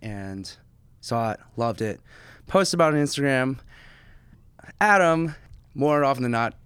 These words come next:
uses our text messages as a stream of consciousness of whatever he's thinking to send to me. <laughs> So, like, maybe, like, two hours after I posted that, it's like, "Legit?" I'm like,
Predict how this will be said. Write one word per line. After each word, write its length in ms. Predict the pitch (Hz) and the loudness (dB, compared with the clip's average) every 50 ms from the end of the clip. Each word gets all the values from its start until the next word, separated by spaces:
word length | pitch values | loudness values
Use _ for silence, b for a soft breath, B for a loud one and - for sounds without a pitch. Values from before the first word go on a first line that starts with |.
| - - | -18 -10
uses 560 | 127 117 123 127 110 117 123 113 104 - - - - - - | -6 -4 -2 -2 -2 -2 -4 -4 -6 -8 -12 -14 -12 -8 -6
our 180 | 107 107 110 | -4 -4 -4
text 260 | - - 117 110 - | -4 -6 -6 -6 -6
messages 420 | 117 107 107 - 110 107 104 104 104 | -6 -8 -8 -8 -8 -8 -8 -6 -6
as 100 | 104 90 | -6 -6
a 80 | 98 | -8
stream 280 | - - - 113 107 104 | -8 -8 -8 -6 -6 -6
of 80 | 98 - | -8 -8
consciousness 360 | 104 95 92 - 101 - - | -8 -10 -10 -10 -12 -10 -10
of 80 | 107 95 | -8 -8
whatever 220 | 104 98 90 95 | -8 -8 -8 -10
he's 100 | 95 - | -10 -10
thinking 180 | 104 101 95 90 | -10 -8 -8 -8
to 60 | 92 | -10
send 240 | - - 98 95 98 | -10 -10 -10 -8 -6
to 60 | 120 | -6
me. 180 | 120 131 135 131 B B B B B B B B B | -4 -4 -4 -4 B B B B B B B B B
<laughs> 120 | - - - B 960 988 B B B B B B B B B - | -4 -2 -2 B -2 -4 B B B B B B B B B -4
So, 240 | - - 175 151 - - | 2 2 4 4 4 2
like, 180 | 147 143 139 127 | 0 0 0 0
maybe, 360 | 139 139 135 139 147 151 151 | 0 0 0 0 2 2 2
like, 260 | 147 135 127 123 - - - - - _ _ _ _ - 139 | 2 2 0 0 -4 -8 -16 -20 -20 _ _ _ _ -8 -4
two 240 | - - 185 175 165 | 0 2 4 4 6
hours 320 | 143 139 135 135 131 117 | 6 6 4 4 4 2
after 260 | 131 123 123 - 123 | 2 0 0 0 0
I 100 | 117 113 | 0 0
posted 280 | 110 123 113 107 - 113 | 0 0 0 0 0 0
that, 100 | 113 107 | 0 0
it's 120 | 104 - | 0 0
like, 320 | 120 113 101 95 - - B B B B B B B _ | 0 -2 -2 -4 -8 -14 B B B B B B B _
"Legit?" 480 | 123 143 151 120 165 190 233 262 254 - | 0 2 4 6 6 6 6 6 4 2
I'm 100 | 151 160 | 0 2
like, 160 | 147 131 - | 2 0 -2